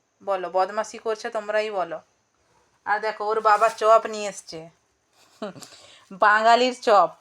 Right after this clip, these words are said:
ঠিক আছে? ব্যাঙ্গালোরে, ব্যাঙ্গালোরে বাঙালির চপ পাওয়া মানে এটা একটা বড় খাবার, ঠিক আছে? ওইটা দিয়ে এখন আমি কি বানাবো দেখতে থাকো।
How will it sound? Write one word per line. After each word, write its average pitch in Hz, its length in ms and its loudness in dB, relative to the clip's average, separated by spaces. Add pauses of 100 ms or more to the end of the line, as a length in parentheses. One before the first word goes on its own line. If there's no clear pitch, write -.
(720)
ঠিক 233 160 -6
আছে? 220 380 -2 (340)
ব্যাঙ্গালোরে, 220 840 0 (440)
ব্যাঙ্গালোরে 202 580 -6
বাঙালির 196 480 -2
চপ 214 260 -4
পাওয়া 202 280 4
মানে 208 460 -6 (340)
এটা 190 200 -8
একটা 196 460 0 (160)
বড় 208 260 2 (540)
খাবার, 156 360 -2 (380)
ঠিক 247 140 -8
আছে? 220 320 -6 (1300)
ওইটা 208 300 -4
দিয়ে 214 220 -4
এখন 208 340 2
আমি 208 300 -4
কি 220 140 -16
বানাবো 196 520 0 (140)
দেখতে 190 380 -8
থাকো। 165 300 -8